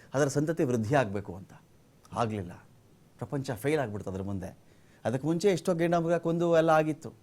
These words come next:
ನಮ್ಮಲ್ಲಿ ಚೀತಾಗಳು ತರಲಿಲ್ವೇ? ಈಗ ಇದ್ಬ ಚೀತಾಗಳೆಲ್ಲ ಸಾಯಿಸ್ಬಿಟ್ಟು ಈಗ ಬೇರೆ ದೇಶದಿಂದ ತರುವಂತ ಆಯ್ತು. ಆ ರೀತಿ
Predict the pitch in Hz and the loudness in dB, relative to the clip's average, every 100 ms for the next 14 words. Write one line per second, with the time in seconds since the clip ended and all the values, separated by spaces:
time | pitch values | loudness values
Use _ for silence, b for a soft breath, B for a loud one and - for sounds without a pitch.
0 | _ _ 165 190 185 170 196 180 165 147 | _ _ 0 2 2 2 4 6 6 4
1 | 143 135 113 104 107 98 - b b - | 2 2 2 0 0 -4 -8 b b -2
2 | 143 156 160 143 131 127 123 117 117 110 | 2 2 2 2 2 2 0 2 0 0
3 | - 101 104 131 135 147 143 143 131 123 | -4 -4 -2 0 4 6 4 2 2 4
4 | 127 120 107 101 85 b b 139 165 165 | 4 2 2 -4 -10 b b 2 2 2
5 | 156 101 139 202 | 0 -2 -2 -4